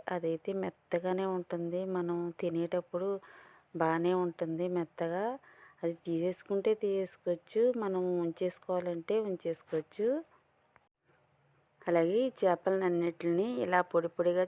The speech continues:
చేసుకున్న తర్వాత, ఆ, రెండు స్పూన్లు పసుపు వేసుకుందాం.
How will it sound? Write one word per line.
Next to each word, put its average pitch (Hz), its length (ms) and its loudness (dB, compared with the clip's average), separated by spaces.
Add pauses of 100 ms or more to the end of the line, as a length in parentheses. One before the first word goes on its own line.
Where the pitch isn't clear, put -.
(140)
చేసుకున్న 160 380 -4
తర్వాత, 160 760 -4 (640)
ఆ, 165 200 2
రెండు 165 320 2
స్పూన్లు 170 480 -2
పసుపు - 420 -6
వేసుకుందాం. 180 1000 0